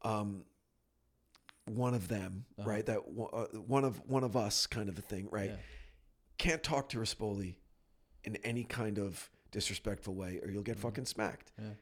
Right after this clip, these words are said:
Speaker 1: You'll get beat up on the street or whatever,
Speaker 2: Yeah.
Speaker 1: okay? Richie could tell him, "Go fuck off, fuck you, get outta here, get outta here."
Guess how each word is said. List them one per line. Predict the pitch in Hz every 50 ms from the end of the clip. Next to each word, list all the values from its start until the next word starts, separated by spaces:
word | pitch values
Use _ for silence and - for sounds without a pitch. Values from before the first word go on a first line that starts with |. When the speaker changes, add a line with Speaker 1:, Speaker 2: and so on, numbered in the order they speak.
| -
Speaker 1:
You'll | - 110 101
get | 120 117 -
beat | 123 120 117
up | 110 123
on | 120 120
the | 120
street | 117 - - 120 113 104 - -
or | 110
whatever, | 107 110 110 107 92 - -
Speaker 2:
Yeah. | - 107
Speaker 1:
okay? | 107 110 107 107 - - - - - - - - - -
Richie | - 135 156 151 - 156
could | 147 - 147 -
tell | 147 147 139
him, | 139 131 117 -
"Go | - 147 143
fuck | 143 - - - 170 175 - -
off, | 110 117 123 120 117 -
fuck | - 151 143 147 -
you, | 127 123 107
get | 98 123
outta | 127 123 123 113
here, | 113 113
get | 104 117 113
outta | 113 113 110
here." | 113 107